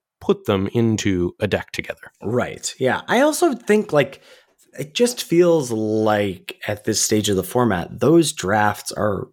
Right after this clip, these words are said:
Speaker 2: fewer and farther between each other, you know? Like, now that people's evaluations are pretty settled, i-, in, in a format like Mom, you can certainly have the stacked packs. It can feel Cube-like in a way where, like,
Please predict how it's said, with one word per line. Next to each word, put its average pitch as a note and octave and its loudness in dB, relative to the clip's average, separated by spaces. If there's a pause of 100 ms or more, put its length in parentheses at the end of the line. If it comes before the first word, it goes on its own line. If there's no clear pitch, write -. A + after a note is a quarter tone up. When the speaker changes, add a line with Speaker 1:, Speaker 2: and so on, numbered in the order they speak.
(140)
Speaker 2:
fewer A2 0
and F2+ -2
farther F2 0
between F2+ -2
each C#2+ -4
other, - -8
you F#2 -8
know? B2+ -4 (120)
Like, G#2+ -6 (380)
now D3+ 2
that D3+ 0
people's C3 0
evaluations A2 0
are F#2+ -2
pretty D3 -4
settled, G2 -4 (420)
i-, - -6 (100)
in, G3+ 2
in F#3 2
a G3+ 2
format G3+ 2
like D#3+ 0
Mom, C#3 2
you B2+ -2
can D3+ 0
certainly A#2+ -2
have G#2+ -4 (240)
the A#2+ 0
stacked A2 -2
packs. A2 -2
It A#2+ -8
can G2+ -4
feel D3+ 2
Cube-like A2+ -2
in C3 -4
a A#2+ 0
way B2+ 4
where, G2+ -4
like, G#2 -8